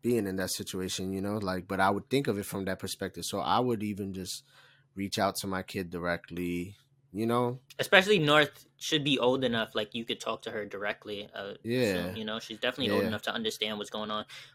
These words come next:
Speaker 2: And, but that's a part of, like, what Pete kinda alluded to when he's like, like, you're, uh, like, gonna scar them for life. But, like, not necessarily scar them, but, like,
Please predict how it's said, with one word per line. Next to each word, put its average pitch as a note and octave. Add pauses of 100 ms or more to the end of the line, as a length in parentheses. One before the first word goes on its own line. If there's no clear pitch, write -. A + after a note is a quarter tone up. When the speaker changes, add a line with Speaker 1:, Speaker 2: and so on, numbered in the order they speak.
(260)
Speaker 2:
And, C#3+
but D3
that's F#3+
a F#3+
part E3
of, D3+
like, C#3+
what C#3
Pete D3
kinda C3+
alluded C#3
to C3+
when B2
he's B2
like, A#2+ (840)
like, A#2+ (280)
you're, A#2+ (840)
uh, -
like, A#2+ (160)
gonna C#3+
scar C#3
them C3
for C3
life. B2
But, B2
like, B2
not D#3+
necessarily D#3+
scar E3+
them, C#3
but, C3+
like, B2+